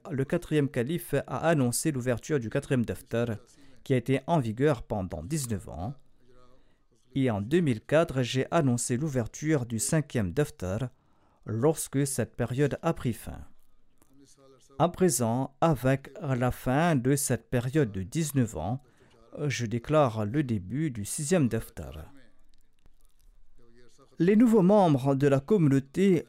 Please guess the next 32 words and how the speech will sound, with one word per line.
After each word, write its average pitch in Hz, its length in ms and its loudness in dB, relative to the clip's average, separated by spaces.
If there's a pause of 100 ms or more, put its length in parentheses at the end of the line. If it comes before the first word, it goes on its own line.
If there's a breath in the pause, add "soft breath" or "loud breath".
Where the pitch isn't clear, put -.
(100)
les 120 220 0
nouveau-nés 135 800 2
et 123 140 -2
tous 214 240 -2
ceux 180 220 0
qui 139 160 0
n'ont 117 140 2
pas 107 160 -2
participé 143 920 -2
à 120 80 -2
un 113 80 0
daftar 123 480 0
précédent 147 800 -4
seront 123 520 0
inclus 117 600 -4
dans 139 340 0
ce 127 220 -4
sixième 135 600 -2
daftar. - 480 -6 (3000)
Toutes 220 200 -2
les 165 220 2
administrations 180 800 0
locales 160 560 2
de 123 80 0
la 117 100 0
communauté 143 800 0
doivent 120 420 -2
mettre 135 220 0
en 104 160 -2
œuvre 127 380 2
ces 160 260 -2
mesures. 87 600 -8